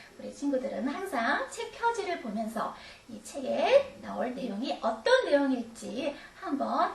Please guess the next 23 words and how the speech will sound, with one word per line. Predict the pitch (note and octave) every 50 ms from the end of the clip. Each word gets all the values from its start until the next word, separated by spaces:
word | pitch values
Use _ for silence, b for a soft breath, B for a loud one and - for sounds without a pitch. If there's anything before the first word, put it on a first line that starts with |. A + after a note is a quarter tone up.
| - -
꼭 | - C#4 C4
생각을 | - - G#4 G#4 - D4 C#4
해보라고 | - G4 G4+ F#4+ D#4 A3 - - - F4 G#4 F#4+ - - - - -
선생님이 | G4+ G4+ G4+ F#4+ E4+ C#4+ G#3+ G3 G3+ G3+ G#3+ C#4+ D#4+ C4 B3 A3 - - - -
얘기하고 | G3+ G3+ G#3 A3+ B3 C4 E4
싶군요. | - - - G#4+ G#4+ E4 C4 - - - A3 A#3 - - - B B B B B B B B
자, | - A3+ - - -
그러면 | C#4+ D4 E4 D4 B3+ G#3+ G#3 B3 E4 B4+ D5 - B B B B B G#3+
look | G3 - B3+ C4
at | C4 -
these | F#4+ G#4 G#4 -
two | - - C5+ D5 C#5+ - -
puppies. | C#4 A#3 A3 A3+ A3+ - F4+ G4+ A4 B4 C#5 D5+ D#5+ D#5+ - - - B B B B B B - -
두 | - A#3+ B3 B3+
마리의 | A#3 G3 F3 F#3 G#3+ C4+ E4 G4 A4+ B4+ -
강아지를 | - B3 C4 D#4 F4 F#4 G4 G4 F#4+ G4 F#4+ -
보면서 | C#4 C4 D4 D#4 D#4+ F4 E4 D#4+ C#4+ C#4 C#4+ C#4+ C#4+ C#4+ - B B B B B B B A3
앞으로 | B B - B3+ C#4+ F4 G4+
전개될 | G4+ G#4 G#4 G#4 G#4+ A#4 A4+ G#4 G#4+ G#4+ G#4 G#4 G#4 G#4 G#4 -
스토리 | - - - - D#4 C#4+ B3 A3 G#3+ B3+ D4+ G4+ - C4
내용이 | A#3 G#3+ G3+ G3 G3 G3+ C4 D#4 F4+ - - B B B B B
어떻게 | - - - - C4 D4+ F4+
될지 | G4 G4+ G4+ G4 F#4+ - - F#4 F#4 F#4 F#4+ F#4+ -